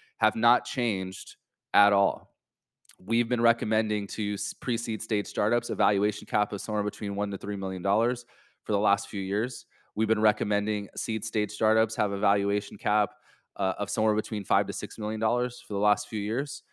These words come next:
So if you're in that position where you raise capital with those kind of terms, you shouldn't really run into an issue in terms of the fundraising market. Obviously,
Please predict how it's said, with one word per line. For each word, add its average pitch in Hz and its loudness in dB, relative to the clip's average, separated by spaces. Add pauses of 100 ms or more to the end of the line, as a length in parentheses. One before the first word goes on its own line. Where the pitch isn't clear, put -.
(320)
So 107 6 (400)
if 131 2
you're 143 6
in 120 4
that 151 6
position 107 -2
where 104 2
you 104 0
raise 110 2
capital 110 2
with 98 -2
those 107 0
kind 110 -2
of 98 -4
terms, 120 -4 (300)
you 147 -2
shouldn't 139 0
really 123 2
run 113 2
into 104 -6
an 92 -4
issue 110 -4 (280)
in 127 0
terms 143 0
of 120 2
the 107 -2
fundraising 98 -2
market. 82 -6
Obviously, 101 0